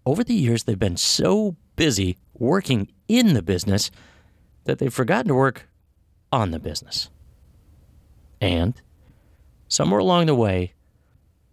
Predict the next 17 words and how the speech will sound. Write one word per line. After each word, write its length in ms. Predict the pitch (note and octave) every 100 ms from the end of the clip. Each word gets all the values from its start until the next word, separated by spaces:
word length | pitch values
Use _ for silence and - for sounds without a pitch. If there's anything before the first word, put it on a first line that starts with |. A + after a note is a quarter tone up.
| _ _ -
they 180 | G2 F2
lost 540 | F#2+ G#2+ D#3+ E3+ -
their 160 | A2+ F2+
passion 680 | - - B2+ A#2+ - B2+ A#2+ _ _ _ _ _ _ _ _ _ _
for 340 | - - G#3 C3
the 100 | E2+
business. 520 | E2 D#2+ - - - - _ _ _ _ _ _ _ _ _ _ _ _ _ _ _
So 160 | - -
what 160 | D#3 F#3
do 60 |
you 80 | F3+
do? 240 | C#3+ F2+ - _ _ _ _ _ _ - - _ -
Well, 120 | D3+
you 100 | D3
have 220 | C#3+ -
two 200 | - F#3
choices. 520 | - B2 - - -